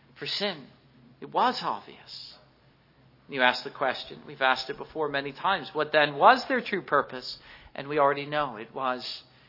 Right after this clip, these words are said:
along with the priests themselves, to prefigure and to foreshadow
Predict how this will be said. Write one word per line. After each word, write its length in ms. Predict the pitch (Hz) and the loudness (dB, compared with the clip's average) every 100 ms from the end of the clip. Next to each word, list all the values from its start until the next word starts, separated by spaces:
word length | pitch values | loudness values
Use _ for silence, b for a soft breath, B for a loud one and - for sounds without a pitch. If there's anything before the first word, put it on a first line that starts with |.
| b b | b b
along 360 | 143 147 156 170 | 0 4 4 2
with 140 | 151 | -4
the 60 | 135 | -6
priests 300 | - 147 - | -8 -10 -10
themselves, 800 | 131 - 127 127 123 113 - - | -12 -6 -2 -2 -4 -8 -14 -14
to 80 | |
prefigure 680 | - - 165 - 135 117 110 - b b b | -12 -8 -6 -6 -10 -10 -14 -16 b b b
and 140 | 135 | -8
to 80 | 123 | -8
foreshadow 800 | - 170 156 - 135 120 107 | -6 -6 -6 -2 0 0 -2